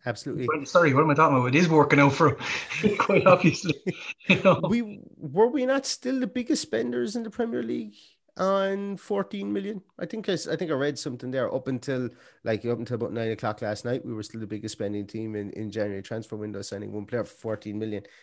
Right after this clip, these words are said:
Speaker 1: Um, now, I'm completely open to correction on that, but I know I did hear somebody say it on Sky Sports last night,
Speaker 2: Yeah.
Speaker 1: um, that that may have, that that would have been the case. But, um, yeah, even at that, not huge money, and a player that will contribute for us, and a player <laughs> that, se-, as we said,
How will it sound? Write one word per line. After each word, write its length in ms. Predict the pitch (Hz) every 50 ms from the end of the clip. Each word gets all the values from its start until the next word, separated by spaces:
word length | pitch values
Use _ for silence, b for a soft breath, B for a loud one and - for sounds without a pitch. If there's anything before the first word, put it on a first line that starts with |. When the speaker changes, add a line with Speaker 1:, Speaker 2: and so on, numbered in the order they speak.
| b b _
Speaker 1:
Um, 260 | - 110 110 107 107 -
now, 240 | - 123 117 120 - -
I'm 340 | 120 120 120 117 110 113
completely 380 | 101 - 127 110 120 117 - 123
open 200 | 123 110 - 104
to 40 | 101
correction 440 | - _ 117 117 117 - - 110 104
on 120 | 98 104
that, 220 | 101 101 107 104 _
but 100 | 110 104
I 80 | 101
know 160 | 101 104 107 101
I 120 | 98 101
did 300 | 95 - 120 120 101 - _ _ _ _ _
hear 380 | _ - - 143 143 139 123 113
somebody 380 | - - 135 120 113 110 117
say 260 | 113 - 123 120 120 117
it 60 | 110
on 120 | 104 101
Sky 220 | - - - 117 117
Sports 420 | 113 - - 117 117 110 - -
last 260 | 113 110 107 - -
night, 240 | 117 117 131 135 _ _ B B 113
Speaker 2:
Yeah. 400 | 113 123 127 - 113 110 104 104
Speaker 1:
um, 140 | 104 104 - - _
that 120 | 113 107
that 180 | 104 110 - -
may 140 | 113 113 113
have, 180 | 107 104 -
that 100 | 113 104
that 140 | 92 101 92
would 100 | 107 104
have 80 | 98 104
been 120 | 104 101
the 60 | 101
case. 340 | 98 - 117 107 101 98 -
But, 260 | - - 101 98 -
um, 280 | 98 98 98 101 101 101 _ _ _ _ _ _ _ _ b b b b b b b b -
yeah, 160 | 117 113 - - _ -
even 200 | 143 131 131 135
at 160 | 127 123 127
that, 220 | 131 123 117 117 - - _ -
not 160 | 123 117 110
huge 320 | - - 123 117 107 -
money, 320 | - 110 104 107 104 104 - -
and 220 | 107 107 107 107
a 80 | - 110
player 260 | - - 120 113 107
that 80 | 104 98
will 240 | - 104 123 139 131
contribute 440 | - 117 101 - 98 92 104 95
for 160 | - - 98 101
us, 120 | 101 - B B B B
and 100 | - 175
a 40 | 170
player 260 | - 196 180 165 -
<laughs> 40 | -
that, 180 | 160 160 156 -
se-, 180 | - - 143
as 140 | - 135 123
we 100 | 120 135
said, 280 | 123 - 139 131 120